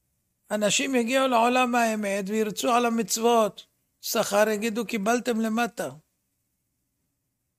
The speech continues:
מה זה קיבלתי למטה? אני עשיתי מצוות בשביל העולם הבא. כן, אבל לא עשית עם כוונה. עשית את זה או מהרגל, או שעשית את זה בגלל שיש בזה כבוד, או שאתה לא רוצה להיות נבדל ונפרש מהחברה,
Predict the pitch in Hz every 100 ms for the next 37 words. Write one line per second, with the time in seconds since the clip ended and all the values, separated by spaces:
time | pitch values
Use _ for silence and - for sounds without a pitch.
0 | _ - 208 240 240 247 240 233 247 233
1 | 226 220 - 214 190 185 _ 190 190 196
2 | 226 254 233 - 254 233 202 254 220 254
3 | 254 247 262 262 170 _ _ _ _ _
4 | _ _ _ _ _ _ - 233 285 208
5 | 180 214 240 - 240 - 240 226 233 208
6 | 254 269 185 - _ _ _ _ _ _
7 | _ _ _ _ _ _ - - 339 -
8 | 240 196 226 202 190 196 208 196 180 175
9 | 175 196 269 269 214 170 175 170 - 185
10 | 208 180 180 175 170 160 170 160 170 156
11 | - 175 165 160 - 185 - 156 - 190
12 | 156 - 156 175 170 - 185 175 165 170
13 | 160 165 185 180 175 165 - 175 - 202
14 | 160 - 170 202 381 349